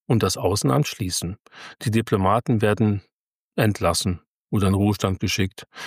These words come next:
Man braucht sie nicht mehr. Man möchte die Weltrevolution. Dafür braucht es keine alten Diplomaten. Auf der anderen Seite, während Briten, Franzosen am Schäumen sind, freuen sich die Deutschen,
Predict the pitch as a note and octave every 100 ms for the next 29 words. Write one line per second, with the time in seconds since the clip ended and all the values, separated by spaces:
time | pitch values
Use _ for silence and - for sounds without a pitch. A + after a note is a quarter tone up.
0 | - - G#2+ - F#2+ - - D#2+ - -
1 | E2+ F#2+ - - - G#2 A2+ - G#2 F#2
2 | E2+ D#2 - E2+ D#2+ D#2+ - E2+ D#2+ F2+
3 | _ - G#2 A2 F#2+ F#2+ - - - F2+
4 | F#2 F2+ - F2+ - F#2 D#2+ E2 - G2
5 | - _ _ - - - - - _ _
6 | _ _ _ _ _ - - A#2 D3+ E3+
7 | E3 D#3 E3 G#3+ G#3+ C#3 A2 G2+ G#2 F#2+
8 | - - _ _ - B2+ - B2+ A#2+ A2
9 | G#2 A2 C3 B2 A#2+ A#2 A2 - - -
10 | - D3+ G#2 - G2+ C3 C#3 D3+ F3 -
11 | - _ - _ _ - - G#2+ G2+ G#2+
12 | G2+ G2 F2+ - F#2 C3 C3+ A2+ - D2+